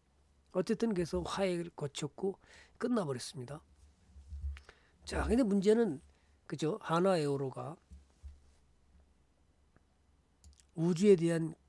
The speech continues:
강한 기대감 때문에 또 이번에 자주포의,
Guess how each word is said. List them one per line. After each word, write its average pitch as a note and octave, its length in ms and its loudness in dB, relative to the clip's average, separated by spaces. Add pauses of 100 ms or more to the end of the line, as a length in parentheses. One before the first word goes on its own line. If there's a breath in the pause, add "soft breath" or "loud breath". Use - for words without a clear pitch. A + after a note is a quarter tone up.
(240)
강한 D3 320 0
기대감 C3 560 -4
때문에 A2+ 460 -10
또 B2+ 260 -8 (520 soft breath)
이번에 F3+ 260 4
자주포의, C#3 680 0